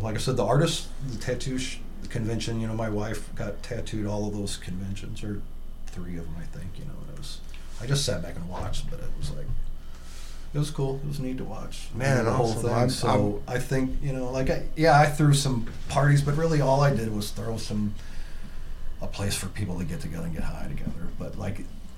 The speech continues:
Speaker 1: we need something more. Like, we're past us standing in a room staring at each other,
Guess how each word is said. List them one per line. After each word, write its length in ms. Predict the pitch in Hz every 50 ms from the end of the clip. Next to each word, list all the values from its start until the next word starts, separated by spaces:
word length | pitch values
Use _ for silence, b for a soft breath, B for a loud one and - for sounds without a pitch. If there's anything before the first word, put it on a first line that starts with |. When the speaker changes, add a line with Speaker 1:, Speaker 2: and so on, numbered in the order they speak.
| - - - - 107 120
Speaker 1:
we 60 | 147 151
need 240 | 160 160 160 147
something 340 | - - 131 120 101 98 90
more. 600 | 87 82 85 85 90 90 90 92 92 92 92 92 -
Like, 220 | 107 101 95 -
we're 140 | 110 107 107 101
past 720 | - - - - 101 107 107 104 104 - - - - - - - - - - - - - -
us 160 | - 90 -
standing 480 | - - - - 101 98 98 98 98 98
in 80 | 95
a 40 | 92
room 200 | 87 90 90 90
staring 460 | 90 - - - 87 90 92 90 85
at 100 | 85 82
each 160 | 82 80 -
other, 300 | - 69 69 78 73 -